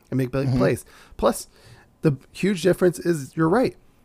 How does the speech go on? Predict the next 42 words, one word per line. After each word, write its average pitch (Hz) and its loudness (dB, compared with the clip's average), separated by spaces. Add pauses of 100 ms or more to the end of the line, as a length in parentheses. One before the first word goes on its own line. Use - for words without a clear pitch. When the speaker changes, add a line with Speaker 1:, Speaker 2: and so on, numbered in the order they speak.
(100)
Speaker 1:
He 190 0
likes 175 0
throwing, 170 4
Heinicke 180 2
likes 185 2
throwing 208 4
to 202 2
Terry 226 4
McLaurin. 220 4
For 170 0
whatever 196 2
reason, 214 0
Wentz 220 0
didn't. 160 4 (340)
Speaker 2:
Yeah. 185 6 (320)
Speaker 1:
Why 214 2
the 269 2
fuck 240 0
aren't 220 0
you 214 2
th-, 196 -4
getting 190 2
your 170 4
best 143 0
player 180 2
involved? 165 -2 (580)
Speaker 2:
Exactly. 101 -6 (400)
I'm 151 4
telling 190 4
you, - 0
I 127 2
think 175 4
it's - 4
Scott - 0
Turner 160 0
was 143 4
afraid 127 2
to 147 8
throw 120 2
over 123 2
the 117 0
middle 101 -4